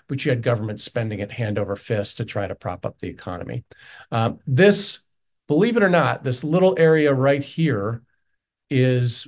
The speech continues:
one of the biggest declines in the velocity of money, uh, since the Great Depression. Uh, so this is the reason right in here why we got,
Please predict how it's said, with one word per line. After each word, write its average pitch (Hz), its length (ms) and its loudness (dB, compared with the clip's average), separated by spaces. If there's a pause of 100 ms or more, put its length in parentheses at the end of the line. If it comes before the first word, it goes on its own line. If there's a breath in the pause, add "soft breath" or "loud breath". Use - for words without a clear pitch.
one 156 240 4
of 175 80 4
the 143 80 2
biggest 165 540 0
declines 123 1120 0
in 117 140 -2
the 113 80 2
velocity 113 600 0
of 107 80 -2
money, 104 480 -4 (420 soft breath)
uh, - 40 -4
since 143 480 2
the 139 100 -4
Great 123 260 -2
Depression. - 600 -8 (580 soft breath)
Uh, 101 160 0
so - 160 0
this 185 380 6
is 185 200 2
the 165 120 2
reason 143 560 2
right 131 260 2
in 170 140 2
here 131 580 -4 (420 soft breath)
why 123 400 2
we 131 280 2
got, 131 540 2